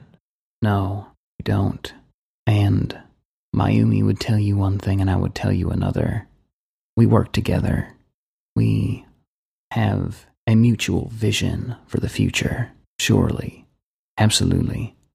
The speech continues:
But sometimes our means, they're different. And sometimes our ends are different. I would ask that if you undertake this, and I hope that I'll be around to work with you more,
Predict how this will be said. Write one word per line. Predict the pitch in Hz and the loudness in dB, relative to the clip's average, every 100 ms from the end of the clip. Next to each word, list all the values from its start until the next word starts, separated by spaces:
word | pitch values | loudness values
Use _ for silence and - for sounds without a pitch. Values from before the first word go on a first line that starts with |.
| _ - | _ -2
But | 120 101 - - - _ _ - | 2 4 2 -4 -20 _ _ 0
sometimes | - 131 - 107 104 - - | 6 6 6 0 0 -2 -2
our | - - - - - - | -2 -2 -4 -8 -12 4
means, | 113 101 98 95 - - - - _ _ - | 6 6 4 -2 -4 -6 -8 -10 _ _ 0
they're | 92 | 0
different. | - - - - - - _ _ _ _ _ - | 2 -2 -2 -8 -8 -18 _ _ _ _ _ -6
And | 104 | 2
sometimes | 107 104 101 90 | 2 4 2 2
our | 80 | 0
ends | 98 95 - - | 0 0 0 -2
are | |
different. | - - - - - - _ _ _ | -4 -8 -8 -10 -10 -18 _ _ _
I | - 104 | 2 4
would | 104 | 4
ask | 95 95 - | 2 0 -2
that | 101 98 - _ _ _ - | -4 -4 -6 _ _ _ -2
if | 110 | 2
you | 113 | 4
undertake | 101 87 85 104 101 | 4 4 2 0 -2
this, | 98 - - - - _ _ - | -4 -6 -8 -12 -14 _ _ 0
and | 107 | 2
I | |
hope | 127 139 131 | 4 2 2
that | - | 0
I'll | 104 - - - - | 0 -2 -6 -8 0
be | 50 | 2
around | 50 - - | 2 0 0
to | - | 0
work | - - - | 2 0 0
with | 101 | -2
you | 101 | 0
more, | 95 95 - - - - | 0 2 0 -2 -6 -14